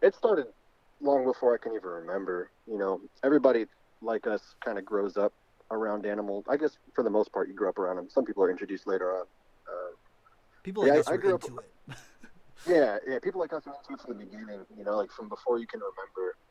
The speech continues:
Speaker 1: Um, my mom was always into animals, and my dad too, but my mom always had, like, turtles and, and stuff like that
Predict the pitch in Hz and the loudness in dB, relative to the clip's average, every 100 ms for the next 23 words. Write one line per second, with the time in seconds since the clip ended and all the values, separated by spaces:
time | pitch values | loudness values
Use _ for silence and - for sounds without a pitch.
0 | _ _ 104 95 92 90 _ _ 143 156 | _ _ -8 -6 -6 -8 _ _ 0 4
1 | 151 156 147 139 135 139 131 143 127 131 | 4 4 4 2 0 -2 0 -2 -2 -4
2 | 127 127 - - _ _ _ _ 170 190 | -4 -6 -12 -20 _ _ _ _ 0 2
3 | 147 147 135 143 131 127 143 135 - 127 | 6 4 4 -2 0 0 2 0 -2 0
4 | 117 123 107 98 117 117 113 113 107 - | 0 0 -2 0 4 6 6 4 -10 -8
5 | 107 - 113 104 - 110 | -6 -2 0 0 0 0